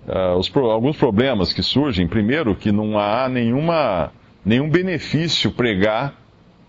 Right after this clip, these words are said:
aos que estão condenados, porque não há possibilidade de, de voltar atrás, de mudar o status deles. Então, aqui em Primeira Pedro capítulo três,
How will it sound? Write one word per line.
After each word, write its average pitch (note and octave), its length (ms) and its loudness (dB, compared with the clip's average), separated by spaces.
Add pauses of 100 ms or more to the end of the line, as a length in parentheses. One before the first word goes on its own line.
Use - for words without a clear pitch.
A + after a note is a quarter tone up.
aos G#2 380 0
que - 120 -4
estão A2+ 300 0
condenados, C3+ 880 -2 (760)
porque A2 460 2 (180)
não C#3+ 260 0
há F3 140 0
possibilidade B2+ 920 0
de, A2+ 300 -4
de A2 140 0
voltar B2 400 2
atrás, A2+ 480 0
de G#2 80 2
mudar A2+ 600 0 (340)
o - 80 0
status G2+ 680 0
deles. E2 520 -2 (440)
Então, F3 260 2
aqui E3 260 -2
em D3+ 140 2
Primeira C3+ 340 0
Pedro A2+ 320 0
capítulo G#2 460 0
três, C#3+ 640 -2